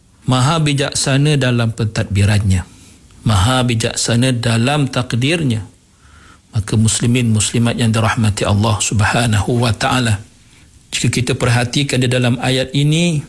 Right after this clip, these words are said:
pastinya se-, dan sepatutnya terbit rasa syukur kita kepada Allah Subhanahu wa Ta'ala. Syukur kita terhadap nikmat iman dan Islam yang Allah Ta'ala kurniakan kepada kita.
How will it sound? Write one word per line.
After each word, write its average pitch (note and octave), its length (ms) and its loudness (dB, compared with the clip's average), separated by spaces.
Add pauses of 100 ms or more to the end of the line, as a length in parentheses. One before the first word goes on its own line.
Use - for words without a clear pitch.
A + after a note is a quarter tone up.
(460)
pastinya G#2 640 0 (480)
se-, - 240 -2
dan A#2+ 160 2
sepatutnya A#2+ 880 -2 (100)
terbit C3 460 -2
rasa A#2 320 0
syukur E3+ 560 -2
kita A#2 240 -2
kepada G2+ 400 0
Allah G2 320 2
Subhanahu G2 800 0
wa A2+ 100 2
Ta'ala. G2+ 460 0 (480)
Syukur F3 400 0
kita F#3+ 320 -2
terhadap E3+ 480 0
nikmat C#3+ 480 0
iman C3 400 2
dan A2 140 2 (100)
Islam A#2 560 2
yang A2 160 2
Allah G#2 400 0
Ta'ala A#2+ 400 0
kurniakan A#2 640 -2
kepada A2+ 480 -2
kita. C3 320 -2